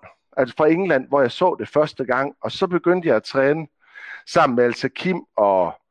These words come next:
senere kom altså Martin Kampmann jo så med til, der senere kom til U F C og sådan noget, men det er faktisk der, det startede interessen derfra. Og så trænede vi, øh, selv,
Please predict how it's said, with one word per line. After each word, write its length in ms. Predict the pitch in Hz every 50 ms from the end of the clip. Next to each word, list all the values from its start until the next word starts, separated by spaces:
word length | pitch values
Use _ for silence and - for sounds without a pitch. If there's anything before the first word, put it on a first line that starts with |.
| _ - - - - - - - _ _
senere 340 | - - - 151 165 160 156
kom 220 | 143 - 135 127 123
altså 240 | 123 110 - -
Martin 360 | 123 123 120 120 - - 120 113
Kampmann 520 | - 135 143 160 175 - - 131 123 123 107
jo 80 | 110 107
så 140 | - - 135
med 200 | 131 127 135 135
til, 240 | 135 - - 151 135
der 80 | 113
senere 400 | 101 - - 139 139 139 143 117
kom 260 | 101 - - 120 110 110
til 160 | 104 117 120
U 120 | 113 110
F 40 | -
C 260 | - - 151 156 151 -
og 80 | 98 95
sådan 280 | - - 127 120 113 117
noget, 180 | 117 120 120
men 140 | 120 117 107
det 60 | 123
er 40 | 120 - -
faktisk 320 | 156 185 185 151 - -
der, 160 | - 185 156 117 98 _
det 100 | - 120
startede 580 | - - - 147 127 131 151 175 175 151 107 104
interessen 680 | 107 107 110 - - 113 110 117 127 135 - - 101 92
derfra. 440 | 95 90 - - 120 120 117 - - _ - - - - - - - -
Og 120 | - 135
så 120 | - - 175
trænede 460 | - - - 175 180 185 190 185 165 -
vi, 80 | 135 135 131
øh, 140 | 135 135 127
selv, 320 | 123 - - 190 190 185